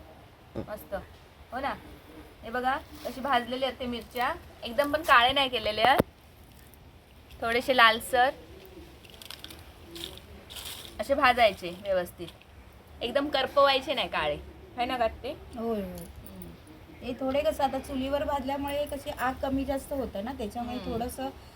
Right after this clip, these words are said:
Speaker 2: काहीतरी काळी होतात मिरची. आणि ते धूर, अ, त्याच्या नाकातोंडात गेल्यामुळे कसं पटकन काळ उतरवच लागतं ते, अ, नाहीतर ते, ते ठेवेपर्यंत सगळी काळी होऊन जाईल.
Speaker 1: हम्म.
Speaker 2: कारण आपण कसं म-, हे मुंबईत गॅसवर भाजतो,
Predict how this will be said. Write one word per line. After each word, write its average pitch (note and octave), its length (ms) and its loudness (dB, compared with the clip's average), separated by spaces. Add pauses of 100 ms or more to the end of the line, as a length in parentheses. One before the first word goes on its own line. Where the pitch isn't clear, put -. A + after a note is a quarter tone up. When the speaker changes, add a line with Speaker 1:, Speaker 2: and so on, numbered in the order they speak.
(140)
Speaker 2:
काहीतरी C4+ 320 -2
काळी C4+ 300 0
होतात D#4 360 -2
मिरची. A3 520 -8 (640)
आणि A#3+ 340 -4
ते B3 200 -4
धूर, A3 640 -2
अ, A3+ 480 4
त्याच्या A#3 220 -4
नाकातोंडात A#3+ 540 -2
गेल्यामुळे B3 400 -2
कसं B3 280 -4
पटकन B3 440 -4
काळ A#3+ 400 0
उतरवच C#4 540 -4
लागतं G#3 360 -4
ते, F#3+ 260 -8 (140)
अ, F3+ 300 -6
नाहीतर G#3+ 280 -4
ते, B3 220 -8 (380)
ते A#3+ 240 -2
ठेवेपर्यंत B3+ 760 -2
सगळी C4 400 -6
काळी A#3 360 2
होऊन G3+ 240 -4
जाईल. E3+ 220 -10 (180)
Speaker 1:
हम्म. A3 220 -14
Speaker 2:
कारण A3 140 -2
आपण A3+ 320 -2
कसं C4 500 2
म-, A3+ 460 0 (220)
हे C4 180 -2
मुंबईत C4 360 -2
गॅसवर C#4 460 2
भाजतो, F#3+ 360 -4